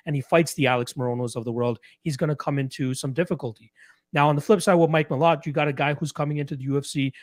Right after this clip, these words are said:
for the first time, had a very successful Dana White Contender Series fight where he didn't need to really even break a sweat. He choked out his opponent pretty much immediately. Uh, but I, I've known a lot about this kid for the last ten years or so. I actually worked for a promotion up here in Ontario, Canada,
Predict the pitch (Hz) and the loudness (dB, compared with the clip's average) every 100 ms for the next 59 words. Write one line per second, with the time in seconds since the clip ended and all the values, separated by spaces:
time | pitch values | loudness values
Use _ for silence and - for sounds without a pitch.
0 | - _ 156 123 165 160 - 139 143 - | -20 _ -6 0 2 2 2 2 2 -4
1 | _ - 147 135 156 143 147 165 143 160 | _ -4 -2 2 0 0 -6 -6 -4 -4
2 | 143 143 147 139 - 127 160 170 - 147 | -2 -2 -2 -4 -6 -8 -4 -4 -4 -4
3 | 135 - 135 123 - - 143 135 - _ | -4 -2 -4 -4 -18 -4 -2 -2 -6 _
4 | _ _ 160 170 - - 147 160 156 175 | _ _ -2 -2 -4 -4 -2 -2 0 0
5 | 180 160 175 180 151 202 175 143 - 147 | 0 0 -2 -2 -2 -2 -2 -6 -6 -4
6 | 147 143 139 143 147 123 - - - 143 | -4 -4 -6 -6 -4 -6 -10 -14 -4 -2
7 | 139 - 135 190 180 135 135 120 - _ | -2 -2 0 2 2 2 0 -2 -10 _
8 | - 147 139 123 156 151 160 - 214 185 | 0 2 2 2 0 2 2 6 6 6
9 | 202 196 160 156 170 160 156 151 143 - | 6 6 4 6 6 6 2 0 -6 -6
10 | 147 156 135 135 135 - - - 135 160 | -6 -6 -6 -4 -4 -6 -18 -18 -8 -6
11 | 147 139 143 127 120 - 117 - - _ | -4 -2 -2 -2 -10 -10 -12 -12 -20 _
12 | 151 151 170 - 190 156 165 - 151 147 | -2 2 2 2 0 2 0 0 -4 -2
13 | 147 151 143 135 - 143 135 131 147 139 | -4 -4 -6 -6 -4 -4 -4 -6 -4 -2
14 | 127 - 147 139 139 | -4 -4 -4 0 0